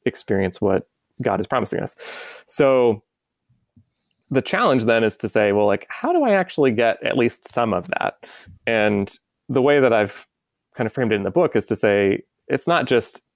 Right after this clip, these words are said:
anytime you have free time, always choose the leisure option, but it's more, let's make sure we're at least choosing leisure options some of the time. And what I propose is something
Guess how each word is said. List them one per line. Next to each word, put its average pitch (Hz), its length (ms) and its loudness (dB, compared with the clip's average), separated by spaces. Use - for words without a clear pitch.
anytime 143 440 0
you 113 60 0
have 110 140 -2
free 123 160 0
time, 110 260 -2
always 113 260 2
choose 107 200 -2
the 107 80 0
leisure 98 260 0
option, - 380 -8
but 123 220 0
it's 117 160 0
more, 123 600 2
let's - 140 -2
make 151 120 0
sure 139 140 2
we're 113 120 6
at 101 60 0
least 117 180 0
choosing 113 240 0
leisure 101 220 0
options 101 300 -4
some 123 140 -2
of 104 80 0
the 104 60 -4
time. - 400 -8
And 104 540 0
what 127 180 -2
I 127 100 2
propose 110 760 0
is 107 120 -6
something 104 560 -2